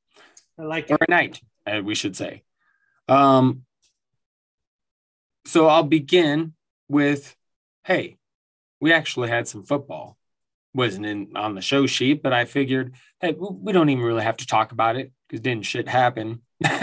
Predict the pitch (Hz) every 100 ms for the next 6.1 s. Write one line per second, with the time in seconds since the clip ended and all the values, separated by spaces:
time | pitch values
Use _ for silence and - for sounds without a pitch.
0 | 220 - - - 151 202 175 208 - 175
1 | 147 160 - 160 185 151 139 123 117 113
2 | 117 151 - - _ 151 - 156 151 143
3 | 143 165 156 117 120 156 170 - - -
4 | - 139 147 147 151 156 214 233 190 208
5 | 233 214 233 226 - 254 233 175 190 180